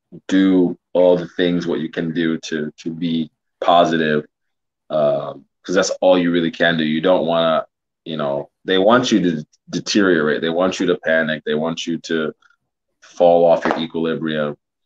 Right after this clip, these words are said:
and you can't allow that to happen, you know. You still have that,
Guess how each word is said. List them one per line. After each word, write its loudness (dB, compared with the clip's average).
and -2
you -6
can't 0
allow 2
that -2
to -8
happen, -2
you -10
know. -4
You -8
still -2
have 0
that, 2